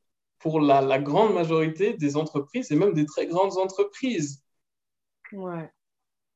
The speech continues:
Speaker 2: Ok.
Speaker 1: Donc, j'en doute, oui.
Speaker 2: Ok. Ok, ok. Donc, euh... à chacun, à cha-, après, euh,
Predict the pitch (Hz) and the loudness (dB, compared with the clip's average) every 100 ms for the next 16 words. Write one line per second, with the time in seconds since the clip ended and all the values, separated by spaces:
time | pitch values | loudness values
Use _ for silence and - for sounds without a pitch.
0 | 156 _ _ _ _ 165 160 160 156 143 | -20 _ _ _ _ -20 -8 -6 0 0
1 | 135 139 135 - - _ _ _ _ _ | 0 -4 -6 -8 -14 _ _ _ _ _
2 | - 269 - 170 - _ _ _ _ _ | -12 -12 -10 -12 -12 _ _ _ _ _
3 | - - - 220 214 196 170 156 - _ | -20 -20 -10 -10 -8 -10 -8 -8 -10 _
4 | 156 156 151 160 151 151 147 143 135 110 | -12 -12 -10 -8 -6 -6 -6 -8 -10 -12
5 | 85 73 - - - - _ _ _ _ | -12 -14 -16 -20 -20 -20 _ _ _ _
6 | _ _ _ _ _ _ _ _ _ _ | _ _ _ _ _ _ _ _ _ _
7 | _ _ _ _ _ _ 196 190 175 226 | _ _ _ _ _ _ -12 -10 -8 -6
8 | 220 - 240 254 254 214 - - 233 277 | -8 -6 -4 -2 -2 -2 -6 -6 -2 4
9 | 330 285 247 220 202 | 8 10 10 10 6